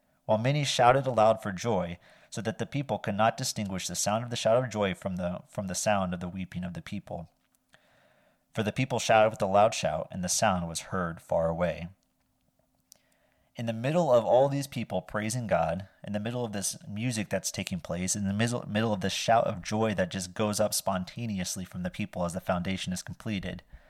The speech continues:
there are those among the crowd, the Levites and the priests, who had seen the first temple, had seen the first temple in all of its glory, who began to weep.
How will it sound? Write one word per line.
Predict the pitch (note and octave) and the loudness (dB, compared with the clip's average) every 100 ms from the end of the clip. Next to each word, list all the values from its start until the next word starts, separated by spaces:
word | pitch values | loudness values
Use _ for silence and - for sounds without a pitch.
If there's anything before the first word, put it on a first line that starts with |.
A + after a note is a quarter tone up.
| _ _ - - _ - | _ _ -20 -20 _ -2
there | A#2+ B2+ | 4 6
are | |
those | A#2+ G2+ B2+ D#3 E3+ | 4 6 8 8 6
among | D3+ C3 C3 C3 | 2 2 2 0
the | A2+ | -4
crowd, | - - C3+ F2 E2 A2+ - _ _ _ _ _ _ _ - | -4 4 6 6 4 -4 -14 _ _ _ _ _ _ _ -8
the | A#2+ | -4
Levites | A2 B2 C3+ A2+ G#2+ | -2 0 6 6 6
and | G#2 | 0
the | F#2+ | -2
priests, | - C3 G2 E2+ - | -4 -4 -2 -2 -2
who | A#2 | -2
had | G#2+ | 2
seen | - - D#3 E3+ E3+ | 4 4 4 4 4
the | D3 | 2
first | - C#3+ - - | 2 0 0 -2
temple, | B2 - - - _ _ _ _ _ | -4 -4 -12 -12 _ _ _ _ _
had | - G3+ | -2 0
seen | - D3+ E3 | 0 2 0
the | D#3 | -2
first | C#3+ C#3 | -2 -4
temple | - B2+ A2 | -4 -4 -2
in | F#2+ | 0
all | F2 B2 | 4 4
of | B2 | 2
its | - | -6
glory, | - A2+ F#2 F2+ | -4 -2 0 -2
who | G2+ | -4
began | F#2+ G2 G2+ F#2 | -6 -4 -2 -2
to | - | -4
weep. | G2 F#2 E2 - | -6 -6 -8 -12